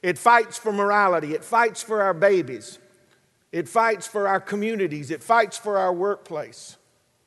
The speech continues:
I want to speak to you this morning for a few moments. I hope it brings encouragement and conviction. I hope it brings clarity and lines some things up so that we can dust off medals of yesteryear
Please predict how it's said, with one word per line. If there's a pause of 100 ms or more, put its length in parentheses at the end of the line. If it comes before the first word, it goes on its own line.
(600)
I
want
to
speak
to
you
this
morning
for
a
few
moments.
I
hope
it
brings (240)
encouragement
and
conviction.
I
hope
it
brings
clarity (260)
and
lines
some
things
up
so
that
we
can (380)
dust
off
medals
of
yesteryear